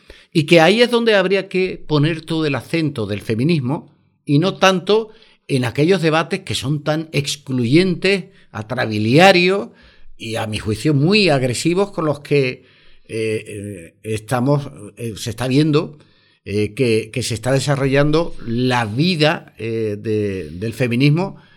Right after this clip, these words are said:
en los últimos tres, cuatro años en España y creo, y creo que también en otros países, ¿no? Será cuestión de dónde estamos poniendo el acento, porque si lo pones en estas peleas entre que si las trans o no sé qué, o no viene, dices, "Oye,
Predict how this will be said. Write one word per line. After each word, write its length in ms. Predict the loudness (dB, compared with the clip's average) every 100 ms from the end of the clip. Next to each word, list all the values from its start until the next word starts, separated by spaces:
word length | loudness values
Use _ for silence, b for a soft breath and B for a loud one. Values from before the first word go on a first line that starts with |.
| b
en 120 | -4 0
los 100 | 0
últimos 260 | 0 -2
tres, 140 | -2 -2
cuatro 260 | 0 2
años 240 | 2 0 -2
en 140 | -4 -2
España 300 | -2 0 0
y 80 |
creo, 180 | 0 -2
y 100 | -2
creo 160 | -2 -2
que 80 | 0
también 240 | 0 0
en 120 | 0
otros 220 | -4 -6 -10
países, 460 | -8 -8 -8 -8
¿no? 180 | -10 -12 -18 b b b b b b b b
Será 240 | 2 4
cuestión 240 | 4 0 2
de 60 |
dónde 220 | 2 2 -2
estamos 260 | -2 -2
poniendo 320 | 0 2 2
el 80 | 2
acento, 320 | 0 -2 -6
porque 200 | -6 -6 -4
si 80 |
lo 140 | -4 -2
pones 300 | 0 2 2
en 100 | 0
estas 220 | -2 -6
peleas 480 | 0 2 4 2 0
entre 500 | -4 -4 -4 -2 -4
que 100 | -6
si 420 | -6 -6 -4 -4 -4
las 200 | -6 -4
trans 340 | -2 -2 -4
o 140 | -6 -6
no 100 | -6
sé 140 | -4
qué, 180 | 0 0
o 100 | -2
no 80 | -6
viene, 240 | -6 -6
dices, 240 | -8 -14 -6
"Oye, 280 | -6 -6